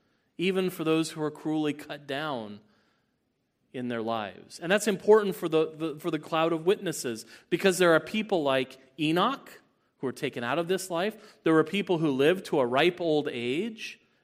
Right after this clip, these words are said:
and died in peace. And there were people like Abel who were murdered, people who were cut down with the sword, who were sawn in two, as the writer of Hebrews will go on about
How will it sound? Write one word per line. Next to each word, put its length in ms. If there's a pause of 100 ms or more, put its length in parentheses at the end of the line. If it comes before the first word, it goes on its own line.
and 180
died 320
in 160
peace. 720 (1300)
And 160
there 60
were 80
people 420
like 400
Abel 640
who 140
were 160
murdered, 640 (1160)
people 300
who 100
were 100
cut 320
down 280
with 100
the 60
sword, 540
who 80
were 140
sawn 420
in 140
two, 420 (240)
as 140
the 80
writer 140
of 80
Hebrews 360
will 80
go 180
on 280
about 320